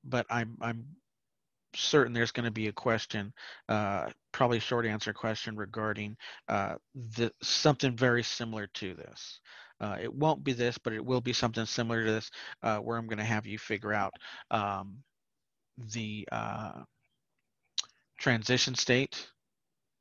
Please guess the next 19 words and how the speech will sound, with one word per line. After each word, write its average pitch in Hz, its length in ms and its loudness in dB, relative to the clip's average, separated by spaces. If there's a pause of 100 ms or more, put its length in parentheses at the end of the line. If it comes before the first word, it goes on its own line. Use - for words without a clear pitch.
(380)
right? 113 180 2 (320)
I 110 80 4
will 120 140 2
have 127 180 4
you 123 100 2 (100)
determine 127 380 -2
the 131 60 -4
transition 120 560 -2
state, 107 260 -4 (300)
uh, 95 520 0 (120)
and 113 440 2 (840)
<clears throat> - 500 0
the 110 480 -2
overall 120 480 -2
rate 104 540 -4 (420)
and 120 220 4
the 120 140 0
overall 113 500 0
reaction. 92 680 -2